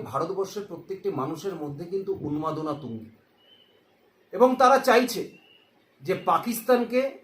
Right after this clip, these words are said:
তাদের ভাষাতেই তাদেরকে জবাব দেওয়া হোক। ঠিক সেই সময়ে দাঁড়িয়ে বামপন্থী মনোভাবাপন্ন ছাত্র সংগঠন রাস্তায় নেমেছে। ঠিক যেরকমভাবে বামপন্থী মনোভাবাপন্ন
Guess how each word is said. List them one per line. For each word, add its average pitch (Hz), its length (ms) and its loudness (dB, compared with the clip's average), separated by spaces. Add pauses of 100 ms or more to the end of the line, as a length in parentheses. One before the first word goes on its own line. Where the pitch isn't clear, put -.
(720)
তাদের 185 320 10 (240)
ভাষাতেই 233 640 -2
তাদেরকে 190 380 2
জবাব 151 320 0 (100)
দেওয়া 139 200 -2
হোক। 120 220 -8 (1200)
ঠিক 294 180 -2
সেই 240 280 0
সময়ে 294 380 2
দাঁড়িয়ে 208 380 4 (1120)
বামপন্থী 220 680 0 (100)
মনোভাবাপন্ন 226 680 4 (160)
ছাত্র 156 240 -4 (160)
সংগঠন 208 360 -2 (120)
রাস্তায় 147 400 -4
নেমেছে। 104 340 -10 (1300)
ঠিক 262 120 0 (100)
যেরকমভাবে 254 600 8 (100)
বামপন্থী 226 480 4
মনোভাবাপন্ন 226 760 2